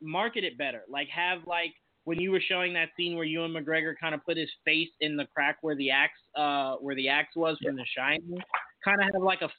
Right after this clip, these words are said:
Speaker 1: flash of Jack Nicholson there. So someone's like, "Oh, wait, like, is that, oh, that's from The Shining?" You know, 'cause I kinda feel like if you don't connect those dots, for someone who isn't, like, a diehard Stephen King fan, um, that might have seen The Shining, like, what,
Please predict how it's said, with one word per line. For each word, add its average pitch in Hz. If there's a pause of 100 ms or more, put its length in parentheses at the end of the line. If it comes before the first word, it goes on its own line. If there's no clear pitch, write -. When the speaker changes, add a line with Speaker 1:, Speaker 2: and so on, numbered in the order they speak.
Speaker 1:
flash 170
of 151
Jack 151
Nicholson 151
there. 127
So 139
someone's 151
like, 139
"Oh, 233
wait, 220 (340)
like, 160
is 156
that, 208 (220)
oh, 254
that's 240
from 220
The 190
Shining?" 220 (320)
You 196
know, 214
'cause 190
I 196
kinda 220
feel 214
like 196
if 160
you 175
don't 175
connect 165
those 151
dots, 135 (480)
for 165
someone 196
who 175
isn't, 165
like, 151
a 139
diehard 147
Stephen 139
King 151
fan, 120 (360)
um, 135
that 139
might 156
have 147 (400)
seen 175
The 151
Shining, 151
like, 135
what, 131